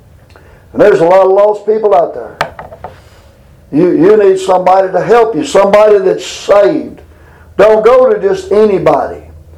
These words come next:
You might go to somebody, and they might get you more lost than you already are. Jesus mentioned about making twofold more childs of hell than yourself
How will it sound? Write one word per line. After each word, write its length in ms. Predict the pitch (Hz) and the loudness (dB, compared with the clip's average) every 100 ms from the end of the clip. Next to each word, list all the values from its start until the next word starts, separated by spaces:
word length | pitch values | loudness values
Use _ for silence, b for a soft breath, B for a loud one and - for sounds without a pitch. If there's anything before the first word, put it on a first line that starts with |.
| b b b | b b b
You 120 | - 214 | -4 2
might 280 | 226 220 | 2 4
go 180 | 226 220 | 4 2
to 60 | - | 0
somebody, 440 | - 254 220 214 | 0 0 2 2
and 80 | 214 | 2
they 100 | 220 | -2
might 280 | 240 220 202 | 0 0 0
get 220 | 220 220 | -4 -4
you 120 | 220 214 | -4 0
more 220 | 220 214 | 2 4
lost 400 | 208 233 220 226 | 4 2 0 -2
than 140 | 214 | -2
you 100 | 214 | 2
already 400 | 220 220 214 196 | 4 4 2 2
are. 380 | 208 254 190 - | 2 2 0 -4
Jesus 520 | 180 214 175 180 - | -8 -8 -6 -6 -6
mentioned 340 | 202 220 220 - | -2 -2 0 0
about 580 | 180 214 - - - - | 2 2 0 -6 -12 0
making 420 | 233 220 190 175 | 2 2 0 0
twofold 540 | 226 226 240 233 220 | 0 2 2 4 4
more 240 | 226 226 220 | 4 2 0
childs 440 | 202 233 220 175 | -2 0 0 -2
of 80 | 165 | -2
hell 480 | 220 233 214 - B B | 2 2 0 -6 B B
than 260 | 226 220 | 0 2
yourself 800 | 202 185 - 285 262 247 247 B | -2 -4 0 2 4 2 0 B